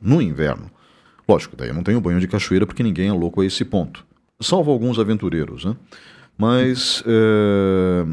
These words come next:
existe realmente uma queda na atividade turística durante o inverno ou não?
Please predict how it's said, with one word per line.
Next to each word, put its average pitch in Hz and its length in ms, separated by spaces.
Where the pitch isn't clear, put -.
existe 127 420
realmente 117 360
uma 107 160
queda 113 360
na 87 80
atividade 87 440
turística 82 800
durante 95 480
o - 20
inverno 104 440
ou 101 160
não? 69 200